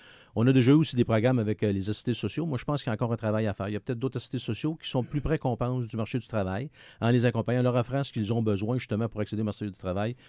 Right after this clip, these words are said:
Il y a une façon de faire là aussi. Et au niveau de l'immigration.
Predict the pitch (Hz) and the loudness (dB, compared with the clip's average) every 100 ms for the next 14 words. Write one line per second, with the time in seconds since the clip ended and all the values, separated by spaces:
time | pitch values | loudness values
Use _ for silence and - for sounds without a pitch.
0 | - - 107 101 104 110 104 107 101 92 | -20 -2 0 2 -2 -2 -2 -2 0 -2
1 | - 95 - - - - 107 110 107 107 | -4 -10 -14 -20 -20 -4 2 2 4 2
2 | 107 98 90 95 | 2 0 -2 -4